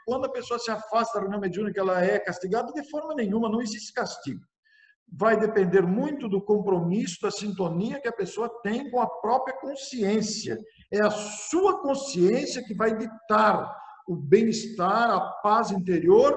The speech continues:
ou o remorso, o arrependimento, o mal-estar que a pessoa vai sentir, em virtude do compromisso assumido. E a consciência vai dizer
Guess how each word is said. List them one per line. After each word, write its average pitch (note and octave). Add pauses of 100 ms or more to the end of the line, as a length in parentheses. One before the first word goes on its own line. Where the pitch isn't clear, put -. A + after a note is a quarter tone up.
(120)
ou B3+
o C#4
remorso, G#3
o F#3
arrependimento, F3+
o E3+
mal-estar F3+ (280)
que G3
a G3
pessoa G3+
vai G#3
sentir, F3+ (220)
em B3+
virtude C#4
do D#4
compromisso C#4+
assumido. D#4 (480)
E A3
a A#3
consciência D4+
vai B3+
dizer F#3